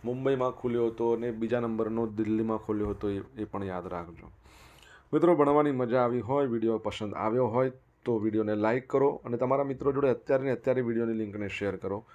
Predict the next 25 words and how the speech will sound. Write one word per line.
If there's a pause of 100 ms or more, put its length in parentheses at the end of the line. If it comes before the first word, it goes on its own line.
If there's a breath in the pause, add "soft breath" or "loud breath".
(460 loud breath)
સાથે
સાથે
આપણી
બંને
YouTube
ચેનલ
છે,
રાજેશ
ભાસ્કર,
રાજેશ
ભાસ્કર
ટુ, (360 loud breath)
બંનેને
સબસ્ક્રાઇબ
કરવાનું
બાકી
હોય
તો
સબસ્ક્રાઇબ
કરો,
નોટિફિકેશન
બેલ
આઇકોનને
પ્રેસ
કરીને.